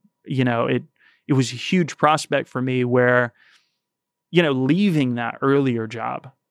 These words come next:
it's, it's kinda like, <laughs> "All right, I guess I'll find something for my entire life to be about." 'Cause you, you,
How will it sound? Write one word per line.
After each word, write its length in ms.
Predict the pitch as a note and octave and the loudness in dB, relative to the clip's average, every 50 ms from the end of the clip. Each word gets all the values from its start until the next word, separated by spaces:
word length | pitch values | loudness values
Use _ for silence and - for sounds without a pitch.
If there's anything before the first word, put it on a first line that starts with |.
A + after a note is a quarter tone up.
| _ _ _ _ _ _ _ - | _ _ _ _ _ _ _ 2
it's, 360 | D#3+ D#3 C#3+ - - - - - _ | 2 2 2 0 -2 -4 -6 -6 _
it's 160 | - D#3 - | -4 -4 -2
kinda 220 | - - D#3+ D#3+ D3+ | 0 0 2 2 2
like, 180 | D3 C#3 C#3+ C3+ | 2 2 0 -2
<laughs> 200 | B2+ B2 - - | -4 -6 -2 -2
"All 60 | D#3+ | 0
right, 200 | D#3 D#3 E3+ - | 0 0 -2 -2
I 100 | - C#3 C3 | -2 0 0
guess 220 | C3+ C#3+ C#3 - | 2 0 0 0
I'll 100 | D3 C#3 | -2 -2
find 280 | - - C#3 C#3+ C#3+ C3+ | 0 0 0 0 0 0
something 340 | - D3 C3+ C3 - C#3 B2+ | -2 -4 -6 -4 -6 -8 -6
for 140 | - C#3 | -6 -4
my 200 | B2+ B2 A#2 A#2+ | -4 -4 -4 -4
entire 380 | A#2+ A#2+ A#2 - C#3 C3 B2+ B2 | -6 -8 -8 -4 -2 -2 0 0
life 240 | A#2+ A#2+ A#2 A2+ - | -2 -2 -4 -6 -10
to 100 | - B2+ | -14 -12
be 180 | A#2 B2 C3 C#3 | -6 -2 -2 -2
about." 380 | C3 - - - B1+ - - | -2 -2 -4 -8 -10 -10 -10
'Cause 200 | - - B2 - - - - - - _ _ _ | -10 -12 -12 -12 -14 -20 -20 -20 -20 _ _ _
you, 180 | - C3 C#3 C#3+ | -4 -2 -2 -2
you, 500 | - C#3+ C3+ C#3 C3+ C3 B2+ B2+ C3+ - | -2 -2 0 0 2 2 2 0 -4 -8